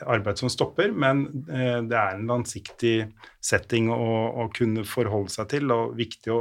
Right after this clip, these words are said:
å tenke lenger fremover, eh, for å få, for å få effekt.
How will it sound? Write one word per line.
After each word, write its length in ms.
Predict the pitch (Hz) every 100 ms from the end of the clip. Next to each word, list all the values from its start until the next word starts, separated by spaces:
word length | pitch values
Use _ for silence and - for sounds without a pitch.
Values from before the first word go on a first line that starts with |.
| 131
å 60 | 123
tenke 460 | 113 104 - 120 - - _ 107
lenger 400 | 104 104 117 117 117
fremover, 640 | - 110 98 98 104 117 113 113
eh, 400 | 113 110 110 113 113
for 240 | - 120 113
å 60 |
få, 220 | - 113 110 107 107 104 107 110 -
for 160 | - 113
å 80 | -
få 160 | 117 113
effekt. 420 | 117 - -